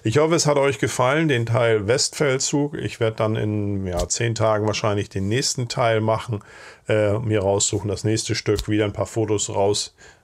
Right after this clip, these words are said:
ähm, ja, also Bildschirm-Screenshots heißt es ja, machen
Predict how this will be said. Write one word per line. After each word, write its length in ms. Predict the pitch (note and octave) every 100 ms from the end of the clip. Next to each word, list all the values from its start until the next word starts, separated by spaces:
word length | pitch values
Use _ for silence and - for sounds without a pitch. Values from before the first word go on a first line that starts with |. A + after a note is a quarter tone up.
| -
ähm, 400 | G2 G2 F#2+ F#2+ - - - - - - - - -
ja, 180 | F#2 E2 _ -
also 240 | - G2
Bildschirm-Screenshots 1300 | F#2 A2 A2+ - G2+ F#2 - - A#2 A2+ - G#2+ -
heißt 220 | G2+ G2
es 120 | G#2+ -
ja, 120 | F#2+
machen 340 | F#2+ F#2+ G2